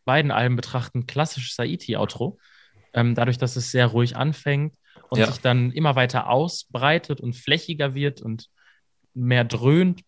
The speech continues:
Speaker 1: düsterer wird. Das hatten wir, ähm, gerade auf Influencer, auf dem
Speaker 2: Mhm.
Speaker 1: letzten Album, das ja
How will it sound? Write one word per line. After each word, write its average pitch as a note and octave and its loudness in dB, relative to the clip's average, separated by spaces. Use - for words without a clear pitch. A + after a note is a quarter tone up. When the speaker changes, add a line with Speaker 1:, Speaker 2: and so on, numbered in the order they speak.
Speaker 1:
düsterer D#3 -2
wird. D#3 -2
Das C#3 -8
hatten C#3 -4
wir, A#2 0
ähm, A#2+ -2
gerade B2+ 2
auf A#2 0
Influencer, A#2 -4
auf A2+ -8
dem B2 2
Speaker 2:
Mhm. B2 8
Speaker 1:
letzten B2+ 6
Album, A#2 -2
das A2+ -8
ja A2 -4